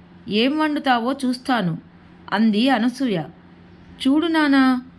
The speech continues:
అమ్మ అప్పుడే మొదలుపెట్టేసింది." "హా, మధ్యలో మీ నాన్న వచ్చి తీర్పు ఇస్తారు.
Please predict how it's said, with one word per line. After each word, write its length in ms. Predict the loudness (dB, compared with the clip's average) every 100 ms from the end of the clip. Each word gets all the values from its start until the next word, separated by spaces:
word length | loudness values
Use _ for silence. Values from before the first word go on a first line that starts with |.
| -20 -8
అమ్మ 260 | -4 0 2
అప్పుడే 500 | 2 -2 -4 -2 0
మొదలుపెట్టేసింది." 1120 | 0 0 0 -2 -2 -2 -2 2 2 2 0 -4 -18 -20 -20 -20 -2
"హా, 320 | 2 2 2 -8 -20 -8
మధ్యలో 480 | -4 -2 -2 -2 0
మీ 180 | 0 0
నాన్న 260 | 0 0 -2
వచ్చి 360 | -4 -4 -6
తీర్పు 320 | -2 -2 0
ఇస్తారు. 560 | -2 -2 -2 -2 -2 -6